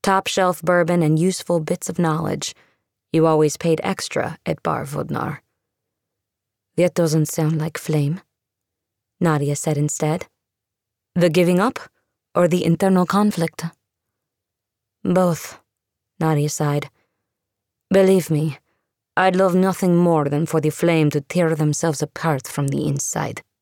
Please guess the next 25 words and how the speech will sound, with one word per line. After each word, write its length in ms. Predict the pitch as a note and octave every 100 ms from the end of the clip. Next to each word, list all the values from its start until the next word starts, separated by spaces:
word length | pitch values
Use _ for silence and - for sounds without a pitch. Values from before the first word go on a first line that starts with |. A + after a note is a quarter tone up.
| _ _ _ -
This 280 | D#3+ D#3 -
worked 220 | E3 -
for 200 | - E3+
me. 280 | E3+ F#3 A2+ _ _ _ _ _ _ _ _
But 140 | - D#3+
this 180 | F#3+ -
pool 320 | - A3 F3
of 120 | D#3
energy, 540 | E3+ D3+ - - C3+ _ _ _ _ _ _ _ _ -
it 160 | D#3 E3+
isn't 280 | E3 D#3
us." 360 | D#3 D3+ - - _ _ _ _ _ _ _ _ _ _ _ _
Jordan 440 | - F#3+ F3+ F3 E3+
worried 400 | F3 E3+ D#3+ E3
a 40 |
strip 360 | - - F3 F3
of 140 | D3+
dried 440 | - E3 D#3+ E3
reeds 380 | D#3 E3+ D#3 D3
between 400 | - D#3 F3 E3+
her 140 | D#3+ E3+
fingers 580 | - F3+ F3+ D#3 D#3
as 140 | C3+ D#3+
she 160 | -
thought. 500 | D#3 - E3+ D#3+ -